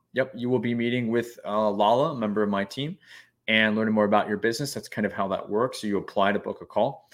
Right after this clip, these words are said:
So we definitely look forward to learning more about your business and potentially working together if it's gonna be a good fit. So awesome. Very, very good. Devonda McLeod, how do you find out who won the bid? It will be posted, um, it will be posted on sam dot gov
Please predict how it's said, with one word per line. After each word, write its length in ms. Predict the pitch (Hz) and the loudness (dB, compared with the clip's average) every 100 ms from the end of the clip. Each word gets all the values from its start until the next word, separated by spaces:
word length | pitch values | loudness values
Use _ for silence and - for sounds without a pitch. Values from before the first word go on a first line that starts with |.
| - - | -20 -6
So 160 | 117 | -2
we 120 | 107 | 4
definitely 280 | 110 110 113 | 4 4 2
look 140 | 110 - | -2 2
forward 220 | 113 107 | 2 2
to 100 | 107 | 0
learning 200 | 104 104 | 0 0
more 140 | 98 | 0
about 180 | 98 95 | 0 -2
your 100 | 95 | -2
business 340 | 104 104 117 | -4 -4 -4
and 140 | 104 95 | -6 -8
potentially 420 | - 113 - 107 | -4 -4 -4 -6
working 340 | 95 104 131 | -2 -2 -2
together 360 | 113 110 110 117 | -4 0 0 0
if 100 | 107 | -2
it's 140 | 107 | -6
gonna 200 | - 107 | -4 -4
be 180 | 101 110 | -2 -2
a 40 | 101 | -2
good 200 | 107 - | -2 -4
fit. 300 | 139 151 - | -4 -6 -6
So 300 | 98 95 - _ _ | -6 -6 -6 _ _
awesome. 460 | 104 123 - 85 - _ _ _ | 0 2 0 -6 -12 _ _ _
Very, 300 | 110 117 110 _ - | -4 -2 -6 _ -4
very 160 | 120 | -4
good. 180 | 110 92 - - _ | -2 -8 -12 -20 _
Devonda 320 | 107 113 131 | 0 2 4
McLeod, 480 | 120 110 135 147 104 | 2 0 2 4 2
how 160 | 117 135 | 0 0
do 100 | 160 | -2
you 80 | 151 | -2
find 300 | 139 127 135 | 0 2 2
out 180 | 123 | 2
who 140 | 120 123 | -2 -2
won 200 | 120 123 | -2 -2
the 80 | 104 | -2
bid? 300 | 131 143 - - _ | -2 -4 -6 -18 _
It 60 | 117 | 0
will 140 | 120 | 2
be 120 | 113 | 4
posted, 720 | 120 127 131 135 - 110 98 - | 0 4 4 4 4 4 4 -2
um, 320 | 104 95 90 | -4 -4 -2
it 40 | 101 | -2
will 120 | 98 | -2
be 80 | 98 | 0
posted 340 | 120 123 127 | 0 0 0
on 160 | 104 104 | 0 0
sam 220 | 101 92 | -2 -2
dot 200 | 87 - | -4 -4
gov 260 | 120 156 | -4 -4